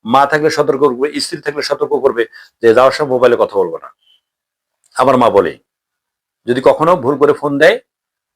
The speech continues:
যদি বোঝে যে মোবাইল, মোটরসাইকেল চালাচ্ছি, তখন কিন্তু আর কথা বলবে না। তো এটা সবাই যার যার অবস্থান থেকে জানাজানি করা উচিত। তাহলে সবাই যদি আমরা জানি, সবাই যদি সড়ক সম্পর্কে একটু ধারণা নেই, সড়কের, সড়ক নিরা-, সড়ককে নিরাপদ করার জন্য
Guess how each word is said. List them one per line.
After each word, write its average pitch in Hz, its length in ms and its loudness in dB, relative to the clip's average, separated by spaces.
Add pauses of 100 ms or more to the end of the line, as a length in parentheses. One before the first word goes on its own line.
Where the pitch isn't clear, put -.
(140)
যদি 131 180 -2
বোঝে 135 380 4
যে 156 80 0
মোবাইল, 135 300 2 (380)
মোটরসাইকেল 131 360 -2
চালাচ্ছি, 120 380 -2
তখন 120 200 -4
কিন্তু 117 160 -8
আর 110 80 -4
কথা 92 180 -8
বলবে 78 240 -14
না। - 100 -20 (920)
তো 135 60 -4
এটা 180 460 2
সবাই 175 300 2
যার 135 200 0
যার 143 200 2
অবস্থান 127 320 -4
থেকে 151 160 -12
জানাজানি 117 420 -4
করা 95 160 -2
উচিত। 90 220 -6
তাহলে 135 340 2
সবাই 170 260 0
যদি 170 180 0
আমরা 131 160 0
জানি, 123 320 -2 (280)
সবাই 156 320 4
যদি 147 180 -6
সড়ক 147 300 0
সম্পর্কে 139 400 -8
একটু 165 280 -4
ধারণা 127 300 0
নেই, 143 240 -4 (380)
সড়কের, 135 500 2
সড়ক 139 280 0
নিরা-, 127 400 0
সড়ককে 139 540 -2 (300)
নিরাপদ 143 300 2
করার 143 240 2
জন্য 143 160 0